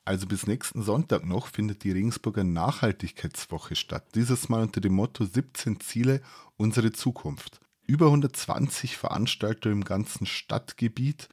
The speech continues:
ähm, die weisen unter anderem auf bereits vorhandenes Engagement in der Stadt hin, aber auch da, wo es noch Potenziale gibt, wie jeder selber einen Beitrag zu nachhaltiger Entwicklung leisten kann oder sich engagieren kann.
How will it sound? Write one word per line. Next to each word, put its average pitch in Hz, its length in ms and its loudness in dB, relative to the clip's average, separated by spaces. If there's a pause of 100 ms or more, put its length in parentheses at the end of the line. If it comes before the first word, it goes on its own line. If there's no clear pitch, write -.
(100)
ähm, 98 280 4
die 95 160 0
weisen 92 440 4
unter 98 260 2
anderem 104 380 2
auf - 240 -2
bereits 87 360 -2
vorhandenes - 540 -2
Engagement 98 720 2
in 92 100 0
der 87 100 -2
Stadt - 340 -6
hin, 143 240 4
aber 90 260 4
auch 98 160 2
da, 98 280 0
wo 120 40 0
es 117 140 -2
noch 110 120 -2
Potenziale 117 760 -2
gibt, - 320 -8
wie 90 80 0
jeder 98 480 2
selber 98 520 2
einen 92 260 0
Beitrag 95 520 -2
zu - 140 -4
nachhaltiger 92 640 -2
Entwicklung 110 520 -2
leisten 95 520 -2
kann 95 240 0
oder 95 140 2
sich 90 180 -4
engagieren 92 640 -2
kann. - 260 -18